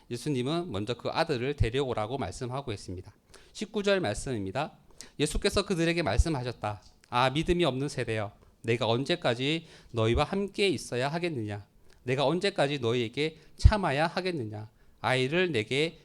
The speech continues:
데려오너라"라고 말씀하고 있습니다. 이것이 중요한 말씀입니다. 고통받는 아들을 우리가 예수님께로 데리고 나아가야 하는 것입니다.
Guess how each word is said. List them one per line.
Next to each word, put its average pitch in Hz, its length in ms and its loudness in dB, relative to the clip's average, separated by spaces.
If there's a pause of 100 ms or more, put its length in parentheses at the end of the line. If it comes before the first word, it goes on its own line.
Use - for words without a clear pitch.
데려오너라"라고 117 1120 -2
말씀하고 139 560 0
있습니다. 92 360 -10 (600)
이것이 170 260 0
중요한 147 560 -2
말씀입니다. 101 600 -10 (460)
고통받는 139 880 0
아들을 127 520 -2 (440)
우리가 117 180 -4
예수님께로 131 880 -4 (180)
데리고 120 360 -6
나아가야 113 480 -2
하는 135 160 -4
것입니다. 95 440 -12